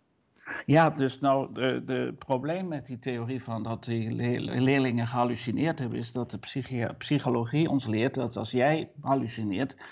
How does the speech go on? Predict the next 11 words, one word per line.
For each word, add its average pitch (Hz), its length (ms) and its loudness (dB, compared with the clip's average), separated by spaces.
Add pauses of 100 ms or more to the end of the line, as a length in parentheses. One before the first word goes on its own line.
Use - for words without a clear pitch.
(120)
dat 120 140 -4
je 120 80 0
beslist 165 360 -2
andere 135 340 0
dingen 127 320 0
ziet 113 360 -6
dan 117 200 -2
ik, - 320 -6 (640)
als - 180 -6
ik 123 140 0
hallucineer. 104 840 -2